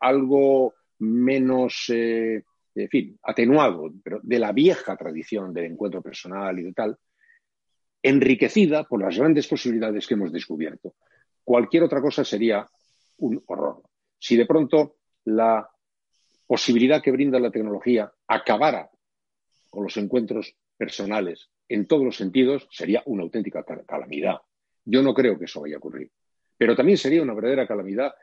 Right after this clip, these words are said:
que de pronto decidiéramos que no tienen vali-, valor las cosas que hemos descubierto que lo tienen. Si de repente se ha abierto el universo, eh, eh, si, eh, tenemos una, una inmensa posibilidad, aprovechémosla. Pero sí va a resultar interesante observarnos.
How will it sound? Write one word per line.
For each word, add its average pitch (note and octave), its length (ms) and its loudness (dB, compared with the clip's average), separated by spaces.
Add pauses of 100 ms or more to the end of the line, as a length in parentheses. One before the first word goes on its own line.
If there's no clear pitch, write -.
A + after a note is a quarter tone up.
(140)
que A2+ 100 -2
de G#2 100 -2
pronto D3 280 0
decidiéramos C3 720 -2
que A2+ 140 -4
no C3+ 140 -2
tienen C#3+ 260 2
vali-, A#2 260 0
valor D3 380 0 (180)
las - 160 -2
cosas D#3+ 280 -2
que F#3 60 4
hemos C3 120 -2
descubierto C3 440 0
que G2+ 100 -4
lo F2+ 80 -4
tienen. C3 360 0 (240)
Si - 140 -4
de G2+ 60 2
repente D#3+ 280 0
se - 140 -2
ha - 20 -2
abierto D3 280 2
el A2 80 0
universo, G#2 540 0 (260)
eh, - 180 -4
eh, G#2+ 120 -6
si, - 180 -10
eh, - 200 -8
tenemos D#3 360 -2
una, E3 160 -2
una D#3 340 -4
inmensa C#3 560 2
posibilidad, G#2 560 -2 (420)
aprovechémosla. G2+ 760 -2
Pero A#2 180 -2
sí F#3+ 340 0
va B2 200 2
a C3+ 40 2
resultar C#3 480 0 (460)
interesante C3 640 0
observarnos. A#2+ 1120 -2